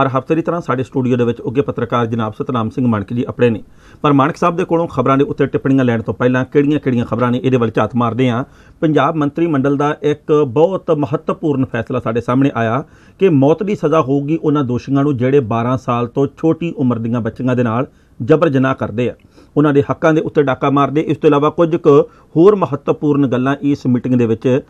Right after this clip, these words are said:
ਵਿਚਾਰੀਆਂ ਗਈਆਂ। ਤੇ ਜੇਕਰ ਅਸੀਂ ਗੱਲ ਕਰੀਏ ਜੋਧਪੁਰ ਜੇਲ੍ਹ ਦੇ ਨਜ਼ਰਬੰਦਾਂ ਦੀ, ਤਾਂ ਕੈਪਟਨ ਅਮਰਿੰਦਰ ਸਿੰਘ ਦੇ ਵੱਲੋਂ ਉਹਨਾਂ ਨੂੰ ਚੈੱਕ ਦਿੱਤੇ ਗਏ ਆ,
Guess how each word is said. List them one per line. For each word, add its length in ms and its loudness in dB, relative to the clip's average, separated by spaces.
ਵਿਚਾਰੀਆਂ 380 0
ਗਈਆਂ। 220 0
ਤੇ 80 0
ਜੇਕਰ 280 0
ਅਸੀਂ 140 -6
ਗੱਲ 140 0
ਕਰੀਏ 320 0
ਜੋਧਪੁਰ 840 4
ਜੇਲ੍ਹ 320 0
ਦੇ 80 2
ਨਜ਼ਰਬੰਦਾਂ 540 0
ਦੀ, 160 -4
ਤਾਂ 100 -2
ਕੈਪਟਨ 460 -2
ਅਮਰਿੰਦਰ 320 2
ਸਿੰਘ 220 -4
ਦੇ 60 0
ਵੱਲੋਂ 380 0
ਉਹਨਾਂ 340 2
ਨੂੰ 280 2
ਚੈੱਕ 200 2
ਦਿੱਤੇ 280 0
ਗਏ 180 0
ਆ, 80 -8